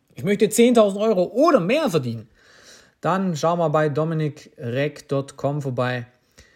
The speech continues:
Trag dich zu einem kostenlosen Erstgespräch ein und dann schauen wir mal, wie ich dir dabei helfen kann, dass du ein erfolgreicher Unternehmer, Unternehmerin wirst. Dass du erfolgreich wirst, dass du Geld verdienst mit deinem Unternehmen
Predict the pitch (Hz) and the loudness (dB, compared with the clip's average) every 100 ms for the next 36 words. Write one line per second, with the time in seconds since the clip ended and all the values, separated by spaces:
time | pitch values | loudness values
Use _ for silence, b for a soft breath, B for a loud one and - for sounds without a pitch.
0 | b b b 202 233 151 - 139 131 262 | b b b -4 -4 -6 -8 -6 2 2
1 | 254 247 226 208 214 214 180 175 160 156 | 4 6 6 4 -2 -2 -4 -4 -2 -4
2 | 160 156 b b - 131 131 127 147 156 | -4 -8 b b -10 -6 -2 -2 0 0
3 | 143 139 131 b b 170 285 294 220 156 | 0 -2 -4 b b -4 0 4 4 4
4 | 139 143 151 160 147 185 233 - _ 135 | 2 0 0 0 -2 -2 -4 -8 _ -6
5 | 127 160 170 147 156 147 135 - - 175 | -6 -6 -8 -8 -8 -8 -10 -10 0 4
6 | 196 190 160 151 151 151 139 131 139 143 | 4 2 -2 -2 -4 -8 -6 -6 -4 -4
7 | 135 - b b - 131 127 135 135 123 | -4 -6 b b -10 -8 -4 -4 -4 -4
8 | 120 110 107 - - _ - 120 175 165 | -6 -8 -10 -14 -20 _ -12 -8 -4 -4
9 | 143 - 185 196 196 165 139 135 - 135 | -4 2 6 6 2 -2 -2 -4 -4 -6
10 | 156 151 160 175 - 139 175 202 185 156 | -4 0 2 2 -2 -2 0 -2 -2 -6
11 | 139 135 123 113 113 110 | -4 -6 -8 -10 -12 -14